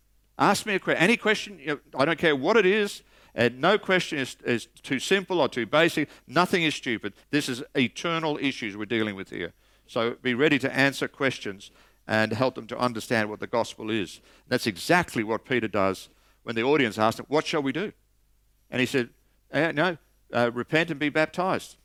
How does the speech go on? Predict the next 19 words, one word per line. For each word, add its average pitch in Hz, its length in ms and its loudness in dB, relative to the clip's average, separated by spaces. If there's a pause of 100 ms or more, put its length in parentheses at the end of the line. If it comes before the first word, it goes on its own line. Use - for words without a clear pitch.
(880)
Number 165 200 0
five, 131 480 4 (800)
remember, 170 680 0
evangelism 160 920 -2
is 139 140 -4
a 127 80 -6
process. 131 680 -2 (100)
What's 131 180 -6
the - 60 -8
process? 156 540 0 (160)
Pray, 143 420 2 (220)
sow, 135 560 -2
water, 127 480 -2
reap, 123 340 -2
disciple. 117 560 -2 (400)
Okay? 151 320 0 (680)
So, 151 140 2
and 143 200 2
you, 139 220 -4